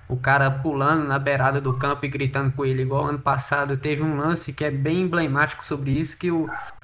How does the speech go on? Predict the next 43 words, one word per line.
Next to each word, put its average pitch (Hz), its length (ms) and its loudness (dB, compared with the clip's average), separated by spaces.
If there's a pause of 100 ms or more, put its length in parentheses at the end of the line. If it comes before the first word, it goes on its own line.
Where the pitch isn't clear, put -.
o 156 80 -2
Marinho 156 380 2
e - 20 -2
o - 20 -4
Gerson 175 380 0
começam 160 360 -2
a - 40 -10
tocar 147 320 2
a 151 40 2
bola 143 240 -2
um 147 100 -6
pro 143 160 -6
outro 151 300 0
ali, 160 360 0 (320)
meio 160 240 0
que 160 320 0 (220)
cozinhando 175 520 0
o 165 60 0
jogo, 170 340 -2
dormindo, 165 640 -2 (360)
e 139 140 -10
o, 160 340 -4
o - 80 -4
Jorge 170 280 2
Jesus 180 260 0
começa 180 420 0
a 175 60 0
olhar 160 320 2
e - 20 0
os 180 140 0
dois 170 220 -2
continuam, 185 580 -2
ele, 185 240 -2
o 165 80 -8
Jorge 185 240 0
Jesus 190 240 -2
dá 175 120 0
um 208 180 -6
grito, 202 400 -2
sai 190 200 2
pulando, 185 480 0
e 190 40 -2
o 185 120 -2